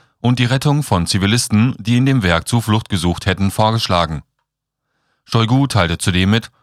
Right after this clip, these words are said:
dass die Stadt stark vermint sei. Alle wichtigen Objekte der städtischen Infrastruktur,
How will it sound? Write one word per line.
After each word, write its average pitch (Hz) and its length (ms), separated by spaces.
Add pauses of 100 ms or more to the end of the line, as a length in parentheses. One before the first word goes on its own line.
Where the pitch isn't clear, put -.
(180)
dass 113 160
die 123 100
Stadt 139 320
stark 82 340
vermint 101 360
sei. 85 300 (680)
Alle 135 240
wichtigen 113 340
Objekte 107 540
der 82 160
städtischen 92 420
Infrastruktur, 117 800